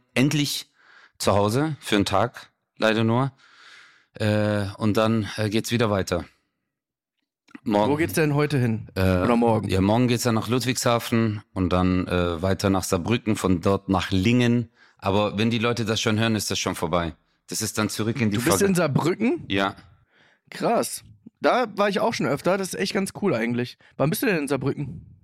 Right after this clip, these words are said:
Speaker 1: Übermorgen. Krass.
Speaker 2: Übermorgen. Übermorgen? Das heißt,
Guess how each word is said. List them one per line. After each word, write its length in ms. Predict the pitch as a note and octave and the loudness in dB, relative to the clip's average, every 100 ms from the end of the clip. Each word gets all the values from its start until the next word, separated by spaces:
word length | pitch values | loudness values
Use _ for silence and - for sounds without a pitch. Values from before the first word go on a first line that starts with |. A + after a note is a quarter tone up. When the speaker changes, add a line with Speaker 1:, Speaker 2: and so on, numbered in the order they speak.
| - | -6
Speaker 1:
Übermorgen. 600 | A#2+ A#2 G2+ F2+ F2+ D#2+ _ _ _ - | -2 0 0 -2 -6 -10 _ _ _ -12
Krass. 720 | - F3+ G#2+ G2+ - - - _ _ _ _ - - | -6 -4 -4 -6 -8 -10 -12 _ _ _ _ -18 -8
Speaker 2:
Übermorgen. 1160 | A3 E4 F4+ A#2 G#2 G#2 - - - - - _ _ _ _ _ _ _ _ _ _ _ _ _ _ _ _ _ _ _ _ _ _ | -6 -2 -2 -2 -4 -6 -8 -12 -16 -18 -20 _ _ _ _ _ _ _ _ _ _ _ _ _ _ _ _ _ _ _ _ _ _
Übermorgen? 960 | A#2 A2+ D3 F3+ F3+ F#3+ G3+ G3+ A3 A3+ - _ _ _ _ _ _ _ _ _ _ _ _ _ _ - | -4 -2 -2 -2 -2 -2 -2 -4 -4 -6 -12 _ _ _ _ _ _ _ _ _ _ _ _ _ _ -10
Das 220 | C3 B2+ | -6 0
heißt, 400 | D3 E3 F#3 - | 2 2 0 -10